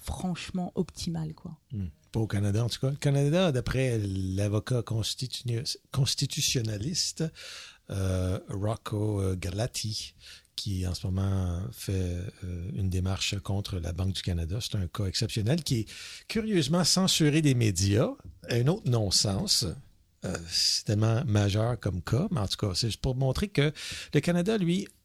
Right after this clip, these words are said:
Speaker 2: si ça ne serait pas des cours, euh, fédérales, provinciales, et cetera, qui existent, le Canada comme tel, c'est une dictature. La seule chose qui nous prévient ou qui nous protège, c'est les cours, euh, les cours de justice.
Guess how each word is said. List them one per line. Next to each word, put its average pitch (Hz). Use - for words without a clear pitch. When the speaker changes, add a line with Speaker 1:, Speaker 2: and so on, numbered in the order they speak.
Speaker 2:
si -
ça 165
ne 135
serait 135
pas 165
des 135
cours, 165
euh, 117
fédérales, 127
provinciales, 120
et 110
cetera, 117
qui -
existent, 110
le 131
Canada 135
comme 117
tel, 151
c'est -
une 127
dictature. 110
La 127
seule 180
chose -
qui 151
nous 139
prévient 127
ou 110
qui 113
nous 117
protège, 127
c'est -
les 104
cours, 98
euh, 104
les 110
cours 113
de 98
justice. -